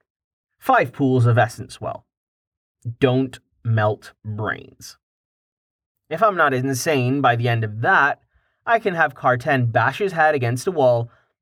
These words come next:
to train Force Ward. That's really important too. It saved my life after all.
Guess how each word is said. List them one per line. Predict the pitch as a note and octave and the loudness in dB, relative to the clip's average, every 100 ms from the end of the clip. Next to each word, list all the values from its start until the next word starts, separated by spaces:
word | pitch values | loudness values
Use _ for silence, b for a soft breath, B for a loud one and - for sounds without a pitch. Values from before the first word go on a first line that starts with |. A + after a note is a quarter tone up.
| _ | _
to | - G#3+ | -4 -2
train | F3+ C#3 B2 A#2+ | 0 0 0 -2
Force | - G2+ G#2+ - | -4 -12 -14 -16
Ward. | F2 B1+ - _ _ _ _ _ _ _ | -16 -16 -20 _ _ _ _ _ _ _
That's | G3 E3 D#3+ | 0 0 0
really | C#3+ B2 | -2 0
important | A#2 A2 G#2 - G#2 | -2 -4 -8 -12 -14
too. | - G2+ - _ _ _ _ | -10 -10 -14 _ _ _ _
It | G#2+ | -8
saved | - A#2+ A2+ | -2 -2 -2
my | G#2 | -6
life | G2+ C3 B2 | -2 -2 0
after | G#2+ A2+ A#2+ A2 | -4 -8 -10 -8
all. | A2+ A2+ | -8 -8